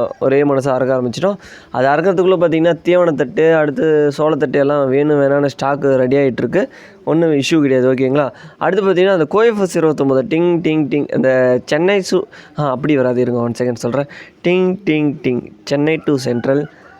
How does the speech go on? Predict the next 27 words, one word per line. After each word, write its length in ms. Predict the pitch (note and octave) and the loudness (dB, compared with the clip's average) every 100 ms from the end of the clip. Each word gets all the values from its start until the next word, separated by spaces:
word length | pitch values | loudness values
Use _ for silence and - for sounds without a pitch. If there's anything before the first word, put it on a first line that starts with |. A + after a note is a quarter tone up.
| - - - | -20 -20 -8
புனே 240 | D#3 F3 E3 | -2 2 0
எக்-, 260 | B2+ - - | -2 -12 -10
எக்ஸ்பிரஸ் 560 | - A#2+ - D#3+ D#3+ - | -6 -6 -2 -2 -2 -2
இன்னும் 360 | C#3 D3+ D3+ | 0 2 0
சற்று 300 | D3+ C#3 A#2 | -2 -4 -4
நேரத்தில் 500 | C3+ C3+ B2+ - D#3+ C3 - - - _ - | -2 -2 -2 -2 0 -2 -4 -12 -20 _ -8
வரப்போகுது" 440 | C#3 B2+ C#3 D3 C#3+ | -2 0 0 2 2
அப்படின்ற 420 | C3 C#3+ E3+ D#3 | 2 2 2 2
ஒரு 260 | D3+ C#3 B2 | 2 2 2
டயலாக் 300 | B2+ D3+ D#3 | 2 4 4
வரும் 240 | C3 B2 | 2 2
பார்த்தீங்களா, 320 | A#2+ B2 C3 | 0 0 0
அந்த 220 | C3+ B2+ | 0 0
ரயில்வே 240 | C3 C#3 D3+ | 0 0 0
ஸ்டேஷன்ல 380 | B2 B2 A#2+ A#2 | -2 -2 -2 -2
சொல்லுவாங்களே, 360 | B2+ B2 B2+ A#2 - - - | -2 0 0 -4 -8 -18 -10
அதே 300 | - D#3 G#3 | -6 0 2
மாதிரி 260 | F#3+ D3+ D#3 | 2 2 2
ஹை 200 | C#3+ F#3 | 2 0
ஸ்பீடுங்க. 560 | F3+ F#3 E3 B2 C3+ | 0 0 2 2 0
இப்போ 200 | D3+ B2+ | 0 0
பார்த்தீங்கன்னா, 460 | C3 C#3+ D3 C#3+ E3 F3 E3+ - - - | -2 0 0 2 2 0 -4 -20 -12 -2
சோளத்தட்டு 440 | D#3 F#3+ E3+ C#3+ | 0 2 0 0
விதைச்சிருந்தோம் 440 | C#3 B2+ C3 C3+ | 0 0 0 0
மழை 220 | C3+ B2+ C3+ | 0 0 0
வந்த 180 | C3 | 0
உடனே. 340 | C3 B2+ B2+ | -2 -2 -4